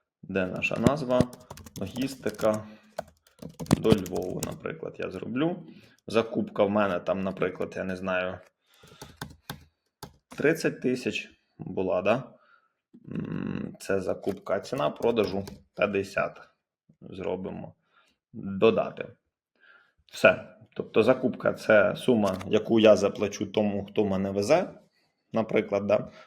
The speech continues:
товар. Е, вартість продажу — це те, скільки ми озвучили клієнту. При цьому, е, ми несемо додаткові якісь супутні витрати, можливо, по цьому, да, там заробітна плата, якісь комісії, не знаю, будь-що,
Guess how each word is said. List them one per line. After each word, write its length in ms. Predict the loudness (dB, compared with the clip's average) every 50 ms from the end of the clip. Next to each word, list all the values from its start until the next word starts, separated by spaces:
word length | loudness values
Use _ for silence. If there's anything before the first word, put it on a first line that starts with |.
| _ _
товар. 420 | 0 2 4 4 4 2 0 -4 -8
Е, 100 | -4 -2
вартість 600 | 0 0 2 6 8 8 8 8 4 -4 -8 -4
продажу — 440 | 2 2 4 4 4 2 2 0 -6 -8
це 140 | -8 -6 0
те, 200 | 6 6 6 6
скільки 400 | 6 0 -4 -4 -4 -2 0 2
ми 180 | 2 4 2
озвучили 480 | 2 2 2 0 0 -2 -2 0 0 0
клієнту. 560 | 0 0 0 0 0 -2 -4 -6 -10 -12 -16 _ _ -20 _ _ _ -2
При 120 | -2 -2
цьому, 500 | 2 4 4 6 6 4 2 -2 -2 2 6
е, 460 | 6 8 8 8 8 6 4 4 2
ми 280 | 2 2 2 0 -2 -6 _ _ _ _ _ -2
несемо 440 | -2 0 6 6 6 8 8 4
додаткові 440 | 2 2 0 0 2 4 4 6 6
якісь 260 | 4 0 0 -4 -4
супутні 420 | -4 -6 -4 -4 -8 -6 -4 -2 -2
витрати, 400 | -2 -2 -2 -2 -2 0 0 0
можливо, 420 | 0 0 0 2 2 2 2 0
по 140 | -2 -4 -4
цьому, 440 | 0 4 4 4 4 4 0 -4 -6 -12 -20 _ -20 -20 _ _ _ _ 4 8
да, 100 | 8 8
там 540 | 8 6 0 0 0 -4 -4 -4 -2 4
заробітна 520 | 8 8 8 8 6 2 0 -4 -2 -2 -2
плата, 580 | 2 2 4 4 4 4 4 4 4 4 4
якісь 280 | 2 0 -2 -8 -14 -8
комісії, 800 | 0 2 2 4 4 2 0 -2 -4 -6 -6 -4 -2 -2 0 0
не 100 | 0 0
знаю, 220 | 0 0 0 -2 -2
будь-що, 640 | -2 -4 -4 -4 -4 -4 2 4 4 4 4 0